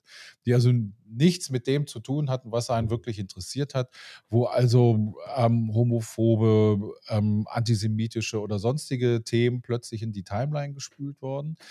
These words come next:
weil der Algorithmus dachte, „Oh, das ist etwas, was die Leute interessiert, das interessiert den bestimmt auch, also geben wir dem das eben auch in die Timeline.“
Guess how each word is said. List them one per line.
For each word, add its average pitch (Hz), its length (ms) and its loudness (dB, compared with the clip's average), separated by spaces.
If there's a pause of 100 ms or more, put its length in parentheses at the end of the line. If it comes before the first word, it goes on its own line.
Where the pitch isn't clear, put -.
(220)
weil 120 340 4
der 156 140 6
Algorithmus 131 600 0
dachte, 120 460 -2
„Oh, 127 220 0
das 98 260 -4
ist 113 160 -8
etwas, 113 320 -6
was 107 160 -8
die 107 80 -8
Leute 101 320 -4
interessiert, 160 500 -6
das 113 140 -8
interessiert 113 480 -14
den 101 100 -8
bestimmt 92 380 -12
auch, 139 260 0
also 110 240 -2
geben 101 360 -6
wir 98 120 -4
dem 98 220 -8
das 98 220 -10
eben 95 200 -10
auch 90 220 -10
in 92 80 -12
die 87 100 -12
Timeline.“ 82 540 -12